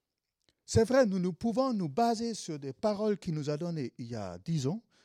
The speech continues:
il y a cinq ans, parce que Dieu n'est pas un menteur.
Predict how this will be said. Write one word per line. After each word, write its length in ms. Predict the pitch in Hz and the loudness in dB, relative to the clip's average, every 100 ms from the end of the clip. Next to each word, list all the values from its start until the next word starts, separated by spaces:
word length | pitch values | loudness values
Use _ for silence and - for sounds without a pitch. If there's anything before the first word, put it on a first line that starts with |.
| _ | _
il 80 | 117 | -8
y 40 | |
a 60 | 117 | -6
cinq 280 | - 170 160 | -6 -8 -6
ans, 160 | 151 220 _ _ _ _ _ _ _ _ _ _ _ | -10 -10 _ _ _ _ _ _ _ _ _ _ _
parce 160 | 120 - | -16 -10
que 100 | 123 | -8
Dieu 220 | 117 190 | -2 -2
n'est 120 | 131 | -2
pas 140 | 170 | -6
un 80 | 170 | -8
menteur. 540 | 131 127 - 110 101 | -8 -8 -8 -10 -12